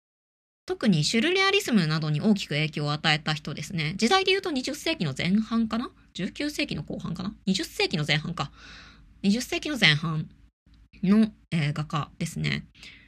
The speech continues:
で、私のキリコに対する知識は以上っていう感じで、まあ、これ以上の知識は今特に出てこないんですが、まあ、だけど、あの、で、キリコの個展ってすごい、あの、久しぶりにやるっていうのもありますし、えっと、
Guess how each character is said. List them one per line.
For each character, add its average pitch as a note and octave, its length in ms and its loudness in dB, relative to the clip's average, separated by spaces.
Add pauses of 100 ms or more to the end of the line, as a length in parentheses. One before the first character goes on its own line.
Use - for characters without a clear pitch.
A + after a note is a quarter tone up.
(640)
で、 G#3 160 4
私 G3 280 2
の F#4 260 0 (340)
キ D#4 120 4
リ - 60 6
コ A3 100 4
に F3 100 4
対 F3+ 120 4
す F3 140 -2
る D#3 80 -2
知 G#3+ 140 -2
識 - 180 0
は C#3+ 240 -2 (180)
以 G#3+ 120 8
上 D#3+ 120 4
っ - 40 -4 (340)
て G#3 80 -2
い A3 80 0
う G3 60 4
感 D#3+ 200 2
じ D#3+ 100 -2
で、 D#3+ 200 4 (180)
ま G#3 60 -8
あ、 - 20 -10
こ D4 120 4
れ F#4+ 80 10
以 F4 60 6
上 G3 120 6
の D#3 100 -2
知 G#3 140 2
識 - 160 -2
は D3 120 0
今 F3 200 6
特 A3 220 0
に D#3+ 80 -2
出 A3 100 6
て - 80 2
こ G#3 100 2
な G3 100 6
い - 60 0
ん - 60 -4
で - 80 -4
す - 120 -10
が、 F3 260 2 (300)
ま A3+ 100 -4
あ、 - 20 -4
だ B4 100 2
け - 120 6
ど、 E3+ 360 2 (340)
あ F#3+ 120 2
の、 F#3 120 6
で、 F4+ 140 4
キ - 140 0
リ F#4 60 0
コ G#3 100 2
の E3+ 80 2
個 - 140 -8
展 F3+ 180 2
っ - 20 0
て F3 120 -2
す F#3+ 140 -6
ご D#4+ 120 2
い、 F#3+ 180 4 (120)
あ F3+ 120 -2
の、 E3+ 160 4
久 B3 140 0
し B3 100 2
ぶ A#3+ 80 2
り A#3 80 4
に A3+ 100 4
や A3 120 6
る G#3+ 100 4
っ G#3+ 60 4
て D#3 160 -2
い D#3 120 -2
う - 80 -4
の - 100 -6
も - 200 -6
あ E3+ 60 0
り E3+ 80 2
ま F3+ 100 2
す F#3+ 100 -4
し、 E3+ 420 0 (500)
え F3 140 2
っ F#3+ 60 2
と、 D3+ 460 -2